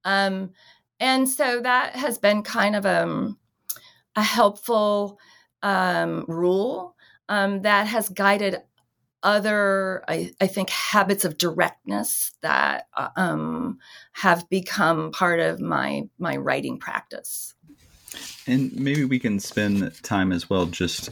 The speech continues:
Speaker 2: unspooling the arguments in those,
Speaker 1: Sure.
Speaker 2: in that passage, um, and, and what strikes you as, um, the,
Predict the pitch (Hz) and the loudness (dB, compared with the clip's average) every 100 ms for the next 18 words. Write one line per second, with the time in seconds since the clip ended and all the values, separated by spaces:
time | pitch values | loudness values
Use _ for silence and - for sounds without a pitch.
0 | - 98 95 - 113 107 98 92 90 92 | 0 0 0 0 2 2 2 0 0 0
1 | - 98 101 73 64 - 82 80 78 80 | 2 2 2 -2 -4 -4 0 0 0 -2
2 | 80 - 339 381 90 80 - - - - | -4 -4 0 2 2 0 -2 -2 -2 -2
3 | - - - - - - - - - _ | -4 -4 -4 -6 -12 -18 -16 -16 -20 _
4 | - 95 90 87 82 95 98 - 95 92 | -6 -2 0 -2 -2 -2 -2 0 0 4
5 | 95 - - 87 85 - 90 85 85 - | 4 4 0 0 -2 -2 0 2 0 -2
6 | 82 82 82 82 - - - - 87 85 | 0 2 2 0 -2 -4 -4 -4 0 2
7 | 82 85 92 104 | 2 0 0 -2